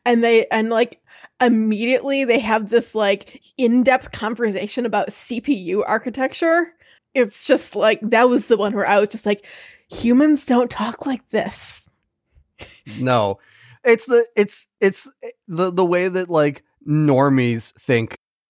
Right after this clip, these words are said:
Speaker 2: fuck, and they're trying to, like, signal to people who watch the show but don't know what technology people talk, sound like, that, like, "Look,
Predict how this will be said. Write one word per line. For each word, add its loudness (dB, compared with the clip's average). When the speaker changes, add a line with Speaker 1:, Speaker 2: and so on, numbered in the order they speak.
Speaker 2:
fuck, -8
and 2
they're 2
trying 2
to, -2
like, -4
signal 2
to -2
people -2
who -2
watch 0
the -2
show 2
but -4
don't 2
know -2
what -2
technology -2
people -8
talk, -4
sound -4
like, -8
that, -4
like, -2
"Look, 2